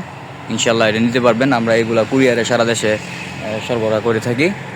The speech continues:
তো এবং যাদের এই গাছ, এই সরু চারা লাগবে, সরু চারাও নিতে পারবেন, ওইগুলো আমরা সারা দেশে কুরিয়ারে ডেলিভারি করে থাকি সুনামের সাথে।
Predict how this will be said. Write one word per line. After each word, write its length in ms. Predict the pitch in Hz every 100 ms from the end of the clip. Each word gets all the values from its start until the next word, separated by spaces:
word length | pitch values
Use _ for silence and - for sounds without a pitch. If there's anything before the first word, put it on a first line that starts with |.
| - - - - - - -
তো 120 | 117 117
এবং 260 | 123 131 120
যাদের 260 | 123 139
এই 240 | 147 151 139
গাছ, 320 | 143 - -
এই 240 | 139 135
সরু 240 | 120 147 151
চারা 220 | 156 143
লাগবে, 340 | 135 123 151
সরু 220 | 165 147
চারাও 240 | 135 131 123
নিতে 220 | 123 131
পারবেন, 320 | 123 117 139
ওইগুলো 260 | 131 131 123
আমরা 240 | 120 120
সারা 160 | 120 120
দেশে 200 | 117 117
কুরিয়ারে 260 | 120 113 113
ডেলিভারি 340 | 117 117 113
করে 160 | 110 120
থাকি 240 | 120 127
সুনামের 320 | 131 117 110 104
সাথে। 240 | 101